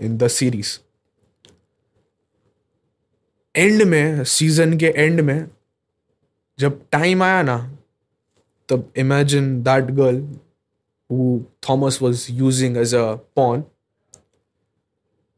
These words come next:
imagine that piece, वो end तक पहुंच गया, बाकी लोग मर गए। उसने उसको पॉन से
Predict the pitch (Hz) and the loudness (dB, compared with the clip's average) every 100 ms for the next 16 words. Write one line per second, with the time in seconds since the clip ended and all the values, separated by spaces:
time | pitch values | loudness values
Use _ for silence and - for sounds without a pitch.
0 | 143 135 139 143 139 135 131 135 - 135 | -6 0 0 2 0 2 0 0 -2 -2
1 | 170 - - _ _ 120 127 135 143 143 | -2 -8 -16 _ _ -4 0 2 2 2
2 | 131 - 117 107 107 117 - _ _ _ | 0 0 -2 -2 -8 -12 -16 _ _ _
3 | 143 131 139 131 131 135 127 127 123 104 | -2 0 2 2 4 4 2 2 2 -2
4 | 120 _ _ _ _ _ 131 - 143 143 | -8 _ _ _ _ _ -4 0 2 2
5 | 123 - - 139 147 - _ _ _ _ | 0 -2 2 2 2 -4 _ _ _ _
6 | _ 143 143 156 147 143 | _ 2 2 2 0 0